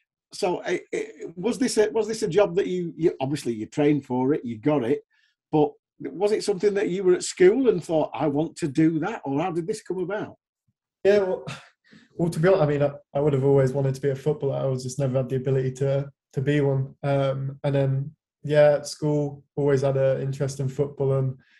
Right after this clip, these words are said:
Speaker 2: didn't really know what I wanted to do when I left school. So went to a few uni open days, uh, and decided to go into sports science just because of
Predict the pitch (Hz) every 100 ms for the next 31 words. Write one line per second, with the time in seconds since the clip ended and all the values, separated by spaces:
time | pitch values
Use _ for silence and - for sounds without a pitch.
0 | _ _ _ _ _ _ - 165 160 147
1 | 143 139 143 143 143 139 143 135 135 143
2 | 139 139 143 143 139 - 147 147 139 143
3 | 135 135 131 131 - _ 147 143 - 135
4 | 139 135 131 135 131 135 135 135 135 135
5 | 135 135 - - 139 139 143 139 135 135
6 | 139 131 127 139 131 - - 143 139 143
7 | 139 139 139 139 - 131 135 131 127 123